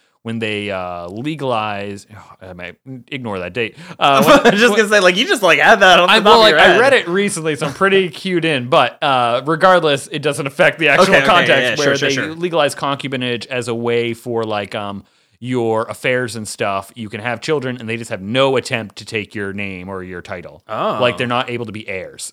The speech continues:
Speaker 1: And it was just, like, it's like a, a release valve for that kind of thing.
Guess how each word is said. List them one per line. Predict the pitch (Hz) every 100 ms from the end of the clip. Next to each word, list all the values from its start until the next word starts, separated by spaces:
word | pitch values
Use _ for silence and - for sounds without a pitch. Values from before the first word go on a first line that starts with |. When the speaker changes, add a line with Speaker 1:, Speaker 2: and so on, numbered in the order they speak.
| -
Speaker 1:
And | 131
it | 123
was | 120
just, | - 131 131
like, | 127
it's | 131
like | 151
a, | 123 123 131 120
a | 113 123
release | 123 131 127 117
valve | 117 95 90 90
for | 104
that | 92
kind | 101 90
of | 85
thing. | 90 78